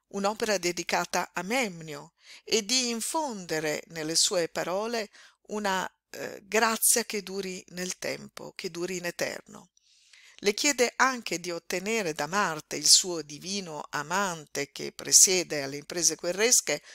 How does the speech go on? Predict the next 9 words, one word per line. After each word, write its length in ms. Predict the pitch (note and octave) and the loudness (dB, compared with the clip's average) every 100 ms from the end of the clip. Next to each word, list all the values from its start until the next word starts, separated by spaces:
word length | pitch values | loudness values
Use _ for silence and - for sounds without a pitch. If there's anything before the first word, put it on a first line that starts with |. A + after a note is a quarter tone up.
| - - _ _ | -20 -20 _ _
una 240 | - G#3 G#3 | -8 0 4
stabile 480 | - B3 A3+ G#3+ G3+ | 4 2 -2 -8 -4
pace 480 | D#3 D3+ - - | -2 -2 0 -2
per 160 | E3+ D#3 | -2 -6
i 80 | D3 | -6
romani, 520 | D3 C#3+ C#3 C#3+ D3+ _ - - - | -10 -8 -8 -10 -16 _ -20 -16 -6
perché 440 | F3 - G3 - - - | -4 2 2 2 -4 2
solo 480 | - - C4 B3+ | 4 4 2 -4
così 480 | B3 B3 G3+ F3 G#3 | -4 6 6 6 -4